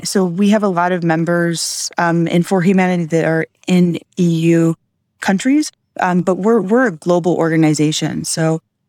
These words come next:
um, I was, um, part of the podcast team, um, but there were three hosts of the podcast, um, and so, um, the other two hosts were in different countries.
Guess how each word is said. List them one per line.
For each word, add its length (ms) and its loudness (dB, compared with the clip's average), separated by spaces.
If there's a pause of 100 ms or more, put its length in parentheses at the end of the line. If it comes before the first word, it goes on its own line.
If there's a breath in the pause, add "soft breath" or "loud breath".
(200)
um, 340 0 (140)
I 180 0
was, 480 -2
um, 500 0
part 300 -2
of 300 -2
the 420 0 (400)
podcast 520 -2
team, 440 2
um, 300 0 (260)
but 200 -2
there 140 2
were 200 2
three 480 0
hosts 400 0
of 60 -4
the 80 -2
podcast, 800 -4
um, 340 0 (460)
and 260 0
so, 460 0 (380)
um, 280 -2 (240)
the 140 2
other 160 0
two 240 0
hosts 360 -4
were 140 2
in 80 -2
different 300 -2
countries. 580 -2